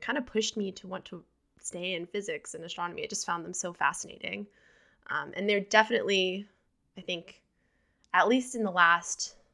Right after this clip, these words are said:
fifteen years. So the first fast radio burst was found by Duncan Lorimer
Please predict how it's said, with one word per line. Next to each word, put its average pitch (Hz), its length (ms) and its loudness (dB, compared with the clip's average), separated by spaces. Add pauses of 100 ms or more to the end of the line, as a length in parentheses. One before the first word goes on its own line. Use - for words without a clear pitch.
(420)
fifteen 208 560 -4
years. 180 400 -4
So 196 200 4
the 185 80 -4
first 285 300 4
fast 220 220 8
radio 190 240 6
burst 180 300 4
was 175 160 -4
found 170 500 6 (440)
by 160 460 2 (140)
Duncan 196 340 2
Lorimer 165 540 -2